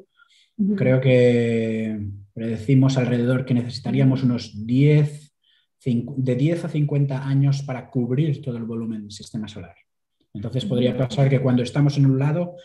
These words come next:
Speaker 2: el agujero negro está en el otro, y si se está moviendo, quizá nunca lo pillamos.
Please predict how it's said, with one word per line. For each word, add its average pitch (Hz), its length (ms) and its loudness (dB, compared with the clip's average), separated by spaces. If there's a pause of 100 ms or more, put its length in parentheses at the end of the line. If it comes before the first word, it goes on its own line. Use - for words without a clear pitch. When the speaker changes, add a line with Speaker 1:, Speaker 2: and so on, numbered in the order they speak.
(100)
Speaker 2:
el 117 80 -10
agujero 127 240 -2
negro 131 200 2
está 127 160 -4
en 127 60 -2
el 131 100 0
otro, 101 420 -2
y 107 80 -14
si 110 160 -10
se 107 80 -8
está - 200 -2
moviendo, 147 720 6
quizá 131 340 -2
nunca 123 300 4
lo 113 100 -4
pillamos. 104 440 -8